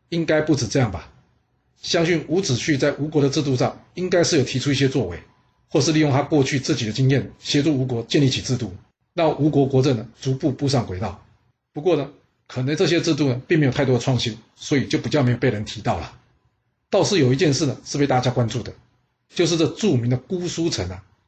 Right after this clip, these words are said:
就是在这伍子胥规划之下所兴建的。有了这座坚固的城池，并且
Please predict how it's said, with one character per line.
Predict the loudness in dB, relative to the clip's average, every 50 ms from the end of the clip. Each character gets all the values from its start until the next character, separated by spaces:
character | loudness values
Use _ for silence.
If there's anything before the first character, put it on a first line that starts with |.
| _ _ _
就 | 0 2 2
是 | 2
在 | 2 2 2
这 | 2 0
伍 | 0 -2 -4
子 | -2 -4 -6
胥 | -4 -4 -4 -2
规 | 0 2 2
划 | 2 2 0
之 | 0 0
下 | 0 0 -2
所 | -2 -4 -6
兴 | -6 -4 -4 -4
建 | -2 -4 -6 -6
的。 | -10 -14 -18 _ _ _ _ _ _ _ _ _ _ _ _ _ _
有 | 0 2 2
了 | 4
这 | 4 2 2
座 | 2 2
坚 | 2 2 4 4
固 | 6 4
的 | 4
城 | 4 4 2 2
池， | 2 0 -2 -6 -8 -12 -18 -20 -20 -20 _ _ _ 0
并 | 0 2
且 | 2 0 -2 -2